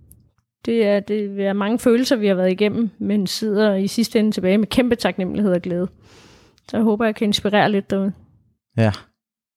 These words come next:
Speaker 2: og det var i hvert fald, øh, noget af en, øh, følelsesmæssig rejse lige for os, og jeg kan i hvert fald sige for mig selv, lige at gå igennem de her ting igen,
Speaker 1: Mm.
Speaker 2: øh, som står ret tydeligt for mig i mit indre blik, må jeg sige. Men tak, fordi du lyttede med.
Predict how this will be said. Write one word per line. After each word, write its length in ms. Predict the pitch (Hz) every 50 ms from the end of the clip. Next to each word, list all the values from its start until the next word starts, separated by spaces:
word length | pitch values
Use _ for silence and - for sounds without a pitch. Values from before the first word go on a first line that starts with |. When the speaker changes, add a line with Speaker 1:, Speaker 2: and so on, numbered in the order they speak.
| - -
Speaker 2:
og 120 | 113 101
det 100 | 131 120
var 100 | 123 120
i 40 | 123
hvert 180 | 131 135 127
fald, 280 | - 156 139 139 135 131
øh, 460 | 127 123 117 117 117 113 113 110 110
noget 340 | 110 113 120 127 135 135 131
af 100 | 123 113
en, 180 | 110 107 104 104
øh, 140 | 101 101
følelsesmæssig 680 | 101 - - 131 131 131 120 - 127 120 117 120 120 -
rejse 300 | 101 110 127 123 - 123
lige 180 | 113 117 117
for 140 | - - 104 98 107
os, 200 | 120 131 - -
og 320 | 127 107 104 101 101 101 98 - _ -
jeg 100 | 113 104
kan 80 | - 110
i 40 |
hvert 120 | 104 104 107
fald 100 | 113 107
sige 160 | 113 120 113
for 100 | - 110
mig 100 | 104 104
selv, 160 | 117 120 123 151 - - - - - - - - _ _ _ _ -
lige 120 | - 117 117
at 60 | 107
gå 80 | 120 113
igennem 360 | 107 104 120 127 143 135 117
de 120 | 113 117
her 100 | 120 117
ting 220 | 113 - 131 127 117
igen, 260 | 107 104 110 117 120 117
Speaker 1:
Mm. 720 | 247 233 202 190 202 - - _ _ _ _ _ - 113
Speaker 2:
øh, 440 | 110 107 104 101 98 101 101 101 98
som 180 | - - 104 101
står 340 | - - 120 117 110 101
ret 100 | 107 113 -
tydeligt 320 | - - 123 120 120 113 -
for 100 | 107 110
mig 200 | 113 113 113 110
i 20 |
mit 140 | 104 104 101
indre 260 | 101 104 107 107 101 95 - -
blik, 200 | - 104 104 -
må 80 | 113 101
jeg 80 | 92
sige. 200 | - - 107 107 - - - - - - - -
Men 100 | - 113
tak, 220 | - - 151 -
fordi 160 | - 151 147 139
du 120 | 135 151
lyttede 240 | 170 180 156 135 120
med. 180 | 120 123 151